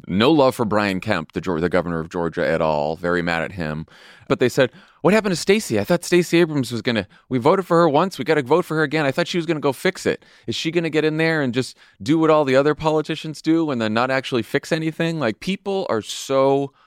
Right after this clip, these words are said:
hungry and desperate for progress that they can feel and touch and see in their own lives,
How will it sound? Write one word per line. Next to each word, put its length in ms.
hungry 560
and 180
desperate 540
for 160
progress 800
that 140
they 120
can 220
feel 540
and 160
touch 360
and 140
see 340
in 120
their 200
own 240
lives, 520